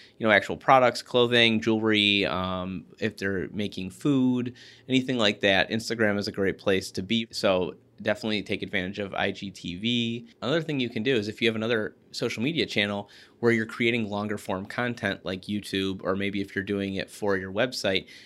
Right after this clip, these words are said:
you can take some of that content and you can kinda, like, whittle it down. So maybe you take a segment. So you have this whole YouTube video that's fifteen to twenty minutes long, and you're talking about this how-to process, or you're talking about features of a product.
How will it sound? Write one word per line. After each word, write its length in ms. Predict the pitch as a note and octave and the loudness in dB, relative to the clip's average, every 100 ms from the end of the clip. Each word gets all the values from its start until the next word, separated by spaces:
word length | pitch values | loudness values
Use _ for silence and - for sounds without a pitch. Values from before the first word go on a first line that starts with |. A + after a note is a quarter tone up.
| - - | -10 -4
you 120 | F3+ | -2
can 160 | G3 | -2
take 400 | - C#3 C3+ - - | 0 4 4 2 -12
some 240 | - B2+ | -4 0
of 80 | B2 | 2
that 160 | A2+ - | 2 0
content 540 | G#2 G#2+ A2 C3+ C3+ | 0 0 0 -4 -4
and 280 | G#2+ G#2+ E2+ | -4 -2 -4
you 80 | A#2 | -6
can 120 | C3+ | -6
kinda, 260 | A#2+ A#2 G#2+ | -2 0 0
like, 300 | G2+ F#2+ - _ - _ | 0 -2 -6 _ -20 _
whittle 280 | A2+ A#2+ A2+ | 2 4 4
it 140 | F#2 | 2
down. 340 | F2+ F2 - E2 | 2 0 0 -4
So 100 | A2+ | -2
maybe 240 | A#2+ C3 | 0 0
you 80 | C#3 | 0
take 220 | B2 A#2 | 2 0
a 80 | F#2 | 0
segment. 500 | - G2+ F#2 D2+ - | -2 0 0 -2 -8
So 140 | - | -4
you 120 | A#2 C#3 | 0 0
have 120 | C3+ | 0
this 160 | A2+ | -4
whole 320 | - C#3 C#3+ B2+ | -4 -2 -2 -2
YouTube 360 | A#2 A#2 A2 | -4 -4 -4
video 420 | G2+ G2 G2 F#2+ | -2 0 0 -2
that's 280 | F#2+ F2 - - - - _ | -2 -6 -8 -20 -20 -20 _
fifteen 480 | - C3 B2+ C3 A#2+ | -4 -2 0 -2 -2
to 60 | |
twenty 280 | A2+ A2+ A2 | -2 -2 -2
minutes 280 | G#2 F#2+ - | -2 -6 -2
long, 400 | C#3+ C#3 C3+ A#2 | 2 4 4 0
and 80 | G#2 | -2
you're 100 | G2 | -2
talking 460 | - G#2 - G2+ | 2 2 2 -4
about 240 | G2 G2 F#2+ | -4 -4 -6
this 160 | E2 | -8
how-to 440 | - F2+ F2+ - C#3+ | -2 -2 -2 -4 -2
process, 720 | C3+ B2+ A#2+ A2 A#2 A2 A2+ | 4 6 6 4 4 4 0
or 240 | A2 G#2 - - - | -2 -2 -4 -20 -8
you're 100 | G#2+ | 0
talking 320 | A2+ G#2+ A2+ | 2 2 0
about 240 | G2 E2+ - | 0 -2 -4
features 320 | A2+ G#2 G2+ | -6 -6 -6
of 80 | F#2 | -8
a 80 | |
product. 560 | - C#3 C3+ C3 B2+ | -2 2 4 2 -2